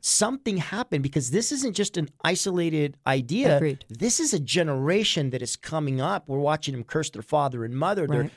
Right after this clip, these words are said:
Speaker 1: their tongues are like swords, and they have a form of godliness, and they deny the power thereof.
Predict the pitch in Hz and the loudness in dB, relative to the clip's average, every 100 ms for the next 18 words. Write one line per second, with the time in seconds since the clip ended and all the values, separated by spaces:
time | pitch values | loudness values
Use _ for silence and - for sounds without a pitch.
0 | - 120 - 190 208 165 139 123 120 - | -6 -6 -4 -2 0 0 0 0 -2 -2
1 | 190 240 220 143 - 151 147 147 156 135 | 0 2 0 0 -2 0 0 0 -2 -4
2 | - 147 135 127 160 247 226 160 135 139 | -2 -2 -2 -4 -2 0 0 0 -2 -2
3 | 139 135 147 147 143 139 147 147 135 143 | -2 -2 -2 -2 -2 -2 0 0 0 0
4 | 220 208 | 0 -2